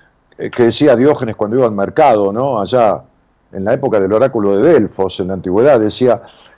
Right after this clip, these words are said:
"Cómo me gusta ir al mercado porque veo tantas cosas que no necesito", ¿no? Entonces, el asceticismo es un poco desprenderse de las cosas materiales en el sentido de la, de la necesidad, del deseo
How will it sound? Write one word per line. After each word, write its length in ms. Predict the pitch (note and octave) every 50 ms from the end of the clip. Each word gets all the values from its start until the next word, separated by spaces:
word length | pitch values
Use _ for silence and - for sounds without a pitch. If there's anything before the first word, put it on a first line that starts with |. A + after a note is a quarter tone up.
| _ _
"Cómo 180 | - D#3+ E3+ D3+
me 140 | C#3 C3 C3
gusta 320 | D3+ D#3 C3 C3 C3+ B2+
ir 100 | C#3+ D3
al 120 | D3 B2+
mercado 580 | A#2 A2 A2 G#2+ - C#3+ D3 D3+ C#3+ C#3 A#2+ - - _ _ _
porque 280 | - A2 - - - A2+
veo 400 | A#2 C3+ C3+ C3 A#2 - - _ _ _ _ _ _ -
tantas 360 | C#3 C#3+ C#3+ C3 C#3+ A#2 -
cosas 320 | - C#3+ C3 - C3 B2+
que 140 | - - A2
no 120 | A#2 C3
necesito", 760 | B2+ A#2+ G#2+ - - G#2 - - - A#2+ F2+ - - - C#2+ C2+ - _ _ _
¿no? 200 | F2+ A2 C#3+ D3+ C#3+ _ _ _ _ _ _ _ _
Entonces, 360 | B2+ - G#3 F3 - F#3+ D#3+
el 80 | - C#3+
asceticismo 680 | D3 - - D3 C3+ - C#3 C3+ - G3+ F3+ E3 F3+ E3
es 100 | - -
un 120 | B2+ A#2
poco 420 | - E3 - - D#3 C#3+ C3+ - - _ _ _ _ _ _ _ _ _ _ _ _ _ _ _ _ _ _ _
desprenderse 800 | - A#2 C#3+ C3+ C3+ - D#3 D3 D#3 A3+ A#3 G3+ - - C#3+ C3+
de 80 | A#2+
las 140 | A#2 A2+ -
cosas 500 | - - D3 C3 - - A#2+ A#2+ - -
materiales 800 | - D2+ D3+ A#2 A2+ A2+ A2 - A#2 B2 C#3+ E3+ D3+ C3+ A#2 -
en 80 | A#2+ A2
el 60 | F2+
sentido 360 | A2 A#2 G2+ C3+ C#3 C3+ B2
de 120 | A2+ A2+
la, 180 | A2 A2+ G2+ -
de 200 | - A2+ G2+ A2
la 120 | G#2+ A2+ G#2+
necesidad, 800 | A2 A2+ - - A#2+ G#2+ - - G#2+ A2+ D#3 D#3 C#3 B2 A#2 A2
del 240 | G#2+ G#2 G#2 G2+ F#2
deseo 600 | G#2+ G#2 - - - - D3 C#3+ C3 A#2 -